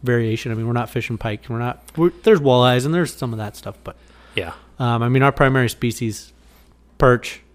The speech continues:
Speaker 1: or I wouldn't even say perch. I might be wrong also, but we, we have
Speaker 2: Primary
Speaker 1: gotten more,
Speaker 2: species.
Speaker 1: we have gotten more into perch lately, but
Speaker 2: Crappies.
Speaker 1: crappies,
Speaker 2: <laughs>
Speaker 1: bluegills,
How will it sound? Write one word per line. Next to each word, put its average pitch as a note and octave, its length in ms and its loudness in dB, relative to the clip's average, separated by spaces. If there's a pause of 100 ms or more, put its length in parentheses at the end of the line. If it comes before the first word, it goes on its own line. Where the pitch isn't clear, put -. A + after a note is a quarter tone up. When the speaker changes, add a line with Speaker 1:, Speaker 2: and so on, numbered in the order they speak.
(160)
Speaker 1:
or F#3+ 380 6
I B2+ 120 -2
wouldn't A#2 200 -2
even G2+ 80 -8
say F#2+ 140 -12
perch. G2+ 320 -14
I A2 40 -8
might G2+ 180 -12
be G#2+ 80 -12
wrong G2+ 260 -12
also, G#2+ 300 -14
but - 200 -16 (100)
we, C#3 200 4
we D3 140 6
have F#3+ 180 8
Speaker 2:
Primary E3+ 40 2
Speaker 1:
gotten F3+ 240 8
more, D3+ 200 10
Speaker 2:
species. A#2 420 -2
Speaker 1:
we E3 100 8
have G#3+ 140 8
gotten E3+ 240 6
more C#3+ 160 4
into D3 140 0
perch A2 320 -2
lately, A2 180 -4
but A2 180 6
Speaker 2:
Crappies. G2+ 280 -4 (180)
Speaker 1:
crappies, C#3 520 2
Speaker 2:
<laughs> D3+ 60 -14
Speaker 1:
bluegills, B2+ 560 4